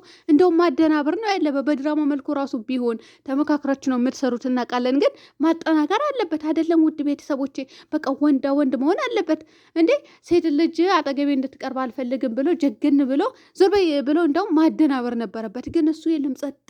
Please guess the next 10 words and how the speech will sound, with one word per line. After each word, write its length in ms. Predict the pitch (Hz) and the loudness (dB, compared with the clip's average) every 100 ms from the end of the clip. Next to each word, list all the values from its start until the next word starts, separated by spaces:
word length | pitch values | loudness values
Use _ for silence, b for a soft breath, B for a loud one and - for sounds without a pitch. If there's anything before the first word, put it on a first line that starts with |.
| 247 | -8
ብሎ 160 | 277 294 | -6 -6
በቃ 160 | 254 233 | -6 -8
አሸንጉሊት 520 | 247 277 233 220 214 | -4 -4 -4 -6 -6
እኮ 100 | - 214 | -4 -4
ነው። 120 | 220 B B 339 | -4 B B -2
አንተ 160 | 349 370 | 2 4
ምን 160 | 370 | 4
አድርጋህ 420 | 359 359 320 339 | 4 2 0 0
ነው 160 | 320 311 311 _ _ _ 349 | 2 0 -2 _ _ _ -2
እንዴ? 140 | 349 | 0